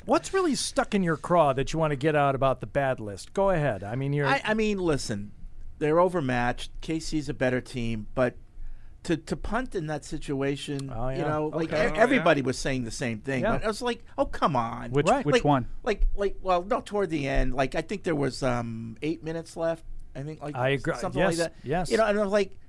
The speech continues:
Speaker 2: "Okay, you're gonna lose probably, but just go down fighting."
Speaker 1: Right.
Speaker 2: You know, just swi-, sling the ball. Who cares?
Speaker 1: Yes, yes,
Speaker 2: You know?
Speaker 1: yes.
Speaker 2: He's, he's, he's coaching like it was, you know,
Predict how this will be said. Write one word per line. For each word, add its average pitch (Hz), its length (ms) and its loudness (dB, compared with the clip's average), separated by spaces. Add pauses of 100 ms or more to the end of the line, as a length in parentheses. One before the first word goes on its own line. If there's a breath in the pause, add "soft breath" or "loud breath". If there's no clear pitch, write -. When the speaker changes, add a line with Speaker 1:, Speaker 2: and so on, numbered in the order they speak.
(200 soft breath)
Speaker 2:
"Okay, 220 360 -10
you're 214 140 -8
gonna 269 240 -2
lose 180 440 2
probably, 151 680 2
but 220 160 -2
just - 320 -8
go 269 160 2
down 285 160 -2
fighting." 143 640 0 (160)
Speaker 1:
Right. 101 240 -6
Speaker 2:
You 190 80 0
know, 240 100 0
just - 440 -6
swi-, 233 280 0
sling 285 440 -4
the - 60 2
ball. 131 480 0
Who 160 140 -8
cares? 208 680 -2
Speaker 1:
Yes, 117 300 -6 (160)
yes, 143 400 -6
Speaker 2:
You 175 100 -2
know? 220 300 -2
Speaker 1:
yes. 87 440 -12 (140)
Speaker 2:
He's, 190 220 -6
he's, 180 460 -4 (560 soft breath)
he's 175 160 -4
coaching 226 440 2
like 156 280 0 (400)
it 160 180 -4
was, 151 400 0
you 196 100 -4
know, 127 320 -2